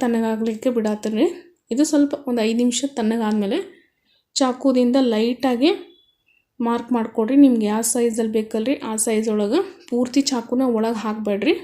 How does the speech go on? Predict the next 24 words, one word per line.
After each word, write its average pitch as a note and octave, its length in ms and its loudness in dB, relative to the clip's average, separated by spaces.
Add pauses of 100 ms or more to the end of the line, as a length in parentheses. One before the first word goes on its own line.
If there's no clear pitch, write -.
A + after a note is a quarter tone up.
(2250)
ನೋಡ್ರಿ, A3 260 -4
ಈ A3+ 200 -6
ರೀತಿಯಾಗಿ A#3 560 -2
ಲೈಟಾಗಿ A3 580 0
ಮಾರ್ಕ್ G#3+ 360 0
ಮಾಡ್ಕೊಳ್ಬೇಕಾಗ್ತೈತಿ. G#3+ 840 -2
ಸ್ವಲ್ಪ A3+ 400 -2 (160)
ಒಂದು A3 120 -2
ಐದು G#3+ 140 0
ನಿಮಿಷ A3+ 220 -2
ತಣ್ಣಗಾದ್ಮೇಲೆ, A3 600 0
ಯಾಕಂದ್ರೆ A#3 360 -2
ಇದು A#3 160 -8
ಪೂರ್ತಿ A#3 260 -2
ತಣ್ಣಗಾದ್ಮೇಲೆ A#3 580 -2
ಮಾರ್ಕ್ G#3+ 340 -2
ಮಾಡ್ಕೊಳಕ್ A3 420 -2
ಬರಂಗಿಲ್ಲ G#3+ 460 0
ರೀ. C4 120 2 (1700)
ನೋಡ್ರಿ, A3+ 260 -2
ನಾನು A#3 220 -2
ಚಾಕು A#3 320 -4
ಎಷ್ಟು A3 280 0
ಹಾಕೇನಿ, A#3 340 -2